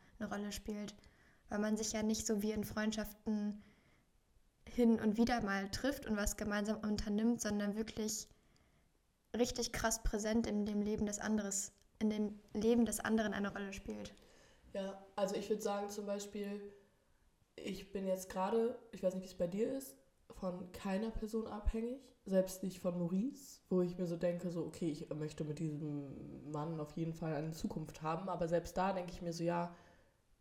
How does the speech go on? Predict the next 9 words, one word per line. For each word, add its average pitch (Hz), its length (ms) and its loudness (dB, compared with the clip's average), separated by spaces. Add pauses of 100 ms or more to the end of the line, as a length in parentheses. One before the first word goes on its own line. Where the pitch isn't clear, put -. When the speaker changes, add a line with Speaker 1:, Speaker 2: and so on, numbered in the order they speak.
(600)
Speaker 2:
wenn 170 240 2
er 160 240 0
mich 165 180 -2
halt 160 140 0
verlässt, 180 480 2
dann 156 340 0
ist - 200 -4
es - 60 -6
okay, 160 460 -4